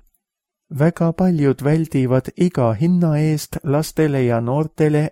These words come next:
uskumise õpetamist. On veel neid, kes lasevad oma lapsed ristida, aga küsigem, kui palju on nende hulgas neid, kes ka tegelikult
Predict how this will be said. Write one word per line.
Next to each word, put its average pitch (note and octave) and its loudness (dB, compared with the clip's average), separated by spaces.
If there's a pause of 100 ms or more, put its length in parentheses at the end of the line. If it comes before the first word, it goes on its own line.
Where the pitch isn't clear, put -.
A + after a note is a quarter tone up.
uskumise A#2 0
õpetamist. G#2 -2 (1040)
On D#3+ 2
veel C#3 2
neid, E3+ 0
kes C#3+ -2
lasevad C3+ -2
oma B2 -2
lapsed C3 -2
ristida, E3+ -2 (400)
aga C#3+ 2
küsigem, D3+ -2 (120)
kui E3+ 2
palju C3+ 0
on B2+ -2
nende C3+ 0
hulgas A#2+ -2
neid, E3 0
kes D3 0
ka A#2 0
tegelikult D3 -2